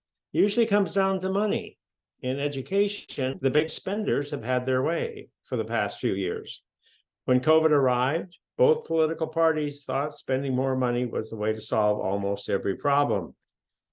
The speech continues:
Gone was the concern about deficits. Gone was the worry about inflationary pressures. Spending was needed. And in education, more money was received from the federal government by our school system than ever before in the nation's history.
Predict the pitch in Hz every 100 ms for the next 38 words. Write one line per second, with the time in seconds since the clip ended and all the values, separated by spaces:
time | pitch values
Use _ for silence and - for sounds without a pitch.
0 | _ - 139 165 196 196 147 160 160 139
1 | 139 143 143 127 131 127 107 107 113 -
2 | - - - - 113 147 180 180 170 165
3 | 143 143 143 147 139 123 127 131 127 -
4 | 110 113 117 113 113 107 113 107 - -
5 | - - - 143 156 160 151 - 135 131
6 | 131 123 107 117 110 104 98 120 131 131
7 | 151 143 - 143 143 151 - 160 156 175
8 | 170 - - 117 131 165 190 170 156 160
9 | 139 107 110 107 151 156 147 123 113 104
10 | 143 139 131 123 120 120 113 120 - 110
11 | 101 104 - - 127 113 123 110 - 117
12 | 113 202 107 107 110 - 123 120 107 95
13 | - 143 127 127 - 110 107 104 107 -
14 | 110 101 180 - - 104 104